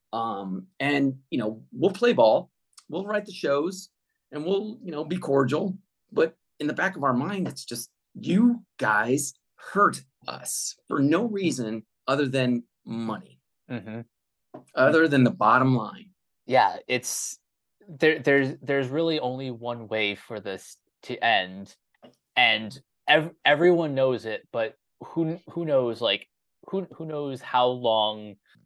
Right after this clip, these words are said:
Speaker 2: they will keep, keep, keep, keep their heels, like, planted firmly in, into the ground before they, you know, before stocks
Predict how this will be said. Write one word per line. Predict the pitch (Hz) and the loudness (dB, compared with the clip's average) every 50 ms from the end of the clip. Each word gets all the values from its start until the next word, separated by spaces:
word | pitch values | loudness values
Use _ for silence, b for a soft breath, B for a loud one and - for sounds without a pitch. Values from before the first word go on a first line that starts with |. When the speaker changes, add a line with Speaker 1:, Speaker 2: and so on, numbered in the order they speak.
| - - | -12 -4
Speaker 2:
they | 120 113 110 | -2 -2 -2
will | 110 113 110 107 107 107 - _ | -2 -2 -4 -4 -6 -8 -10 _
keep, | - - 139 123 117 113 _ _ _ _ _ _ _ - | -16 -10 -8 -8 -8 -10 _ _ _ _ _ _ _ -2
keep, | - 214 - - | -2 -2 -2 -2
keep, | - - 190 180 180 _ _ _ | -2 -2 -2 -2 -2 _ _ _
keep | - 170 165 - | -8 -8 -8 -6
their | - 151 143 139 | -4 -4 -2 -2
heels, | 135 - 147 139 127 123 120 113 113 113 113 - | -4 -4 -4 -2 0 2 2 2 0 -2 -4 -2
like, | 117 110 107 - _ _ _ _ _ _ _ | 0 0 -2 -2 _ _ _ _ _ _ _
planted | - 151 143 139 131 131 - 127 117 | -6 -2 -2 -2 -4 -4 -6 -8 -8
firmly | - - 135 123 117 113 113 110 107 | -8 -8 -8 -8 -6 -6 -8 -10 -10
in, | 104 107 - _ _ _ _ _ - | -10 -12 -16 _ _ _ _ _ -12
into | 135 120 104 - | -12 -10 -10 -8
the | 110 120 | -10 -8
ground | 104 117 113 104 98 95 90 92 95 104 101 - _ _ _ _ _ _ _ - | -6 -4 -2 -2 0 -2 -4 -6 -8 -12 -14 -18 _ _ _ _ _ _ _ -4
before | 127 113 - - 135 117 113 110 113 110 | -4 -2 -2 -2 -2 0 0 0 0 0
they, | 113 110 107 104 104 101 101 104 110 110 104 _ _ _ | 0 2 2 2 2 0 -4 -6 -10 -12 -16 _ _ _
you | - 135 | -12 -10
know, | 110 90 78 95 - _ _ | -10 -10 -12 -14 -18 _ _
before | - 101 - 123 113 107 | -16 -10 -4 -4 -4 -4
stocks | - - - - 139 123 123 123 - - - - - | -4 -8 -6 0 2 4 4 2 0 -6 -20 -20 -20